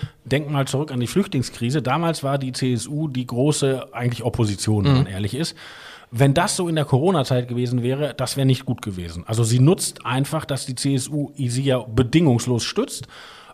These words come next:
Speaker 1: Und es geht ja noch weiter. Die C S U gibt ihre jahrzehntealte Opposition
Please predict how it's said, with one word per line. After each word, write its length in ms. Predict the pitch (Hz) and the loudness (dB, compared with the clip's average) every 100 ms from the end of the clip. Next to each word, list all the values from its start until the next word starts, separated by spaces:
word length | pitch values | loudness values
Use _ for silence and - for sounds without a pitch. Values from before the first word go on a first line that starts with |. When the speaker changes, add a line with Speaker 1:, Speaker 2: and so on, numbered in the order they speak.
| - | 2
Speaker 1:
Und 160 | 156 | 2
es 100 | 135 | 2
geht 140 | 135 117 | -2 -2
ja 60 | |
noch 180 | 139 156 | -2 0
weiter. 360 | 233 285 135 120 | 0 0 0 0
Die 260 | 117 104 - - _ _ - - | 0 -2 -6 -20 _ _ -18 -10
C 180 | - 117 | -8 -6
S 140 | - | -6
U 120 | 185 | -4
gibt 220 | 151 165 - | -2 -4 -2
ihre 220 | 170 151 | 0 2
jahrzehntealte 1040 | 147 143 - 185 226 202 - 139 170 165 | 0 -2 0 0 2 -2 -2 -2 0 0
Opposition 720 | 147 139 127 123 - 135 185 | 0 2 0 0 0 2 2